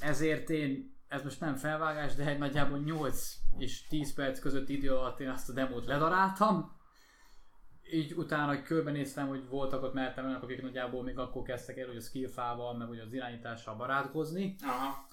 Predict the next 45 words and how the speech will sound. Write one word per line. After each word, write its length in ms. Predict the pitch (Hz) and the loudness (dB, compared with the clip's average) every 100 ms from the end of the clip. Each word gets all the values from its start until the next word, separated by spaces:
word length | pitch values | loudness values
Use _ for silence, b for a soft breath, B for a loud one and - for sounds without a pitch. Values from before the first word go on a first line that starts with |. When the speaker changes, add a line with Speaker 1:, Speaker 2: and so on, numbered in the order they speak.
| - - | -20 -12
Speaker 1:
Az 140 | - 156 | -2 0
ottani 260 | 175 160 | 0 -2
kisegítő 500 | 143 151 156 143 139 | -4 -4 -4 -6 -4
ember 260 | 143 135 131 | -4 -4 -4
így 160 | 131 - - - - | -6 -8 -18 -18 -10
kedvesen 360 | 147 135 143 | -8 -8 -10
megjegyezte, 440 | 139 135 131 - 131 | -10 -8 -10 -8 -10
hogy 240 | 127 120 | -10 -10
ha 280 | - 143 - | -6 -8 -8
gondolom, 500 | 120 143 135 131 131 | -8 -8 -6 -6 -6
akkor 560 | 127 120 - 131 120 - b b | -8 -10 -6 -4 -6 -12 b b
egy 120 | - 104 | -14 -8
másik 360 | 123 135 135 | -6 -6 -8
karakterrel 520 | - 123 120 131 123 | -8 -10 -8 -10 -10
is 120 | 120 131 | -10 -8
végigfuthatnék 680 | 131 123 139 135 123 117 | -8 -8 -10 -10 -10 -8
rajta, 280 | 120 123 123 | -8 -8 -8
mondtam, 280 | 123 117 117 | -14 -12 -10
hogy 140 | 120 113 - | -12 -14 -10
köszi 240 | 123 131 | -8 -8
srácok, 480 | 117 117 107 127 113 | -6 -6 -6 -10 -10
de 80 | 113 | -12
nekem 380 | 113 117 110 | -12 -12 -12
jelenésem 520 | 107 117 113 104 110 110 | -10 -10 -10 -14 -12 -12
van, 100 | 110 | -12
úgyhogy 160 | 107 | -12
rohannom 440 | 123 147 160 160 135 | -4 -2 -2 -4 -4
kell. 300 | 156 143 - B B B B | -2 -4 -6 B B B B
És 100 | 123 | -6
a 60 | 131 | 0
kijárat 340 | 165 151 135 | 2 2 -2
felé 260 | 151 147 143 | -2 -2 0
még 160 | 143 | -2
ott 100 | 139 | -2
meg 160 | 156 156 | -4 -6
is 120 | 147 | -4
álltottak, 400 | 151 147 147 139 | -6 -6 -6 -4
hogy 160 | 135 - | -4 0
ó, 200 | 170 160 | 0 2
adnak 300 | 151 139 131 | -2 -4 -6
valamit, 340 | 156 151 143 | -4 -4 -2
na 100 | 156 | 0
mondom, 380 | 156 156 147 139 | 0 0 0 0
most, 340 | 180 165 - - | 2 2 0 -2
itt, 300 | 196 - - | -2 -4 -10